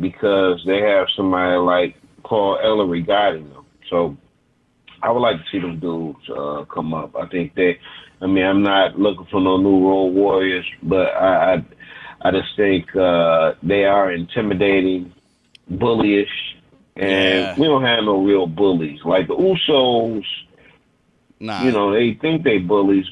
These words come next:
Speaker 1: but they not, like, bullies like how I know. You know, it's hard, it's kinda hard from you going from doing them Uso chants to,
Speaker 2: <laughs>
Speaker 1: you know,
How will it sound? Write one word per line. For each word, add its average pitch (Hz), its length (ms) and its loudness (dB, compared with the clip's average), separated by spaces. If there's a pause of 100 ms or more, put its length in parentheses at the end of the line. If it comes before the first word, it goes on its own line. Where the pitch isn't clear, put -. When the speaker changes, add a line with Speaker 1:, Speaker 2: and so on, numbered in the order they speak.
Speaker 1:
but - 140 -8
they 156 280 0
not, 131 540 0
like, 104 380 2 (880)
bullies 120 460 2
like 104 200 0
how - 140 -4
I 120 240 2
know. 80 340 -8 (140)
You 95 140 -8
know, 98 160 -2
it's 107 80 -4
hard, 127 200 2
it's 127 120 -6
kinda 131 260 -2
hard 135 460 2
from 110 140 -10
you 117 180 0
going 113 500 -2
from 104 340 -2 (200)
doing 120 300 0
them 110 200 -4
Uso 127 380 2
chants 110 400 -4 (200)
to, 101 440 2
Speaker 2:
<laughs> - 60 -20
Speaker 1:
you 110 120 -4
know, 107 400 0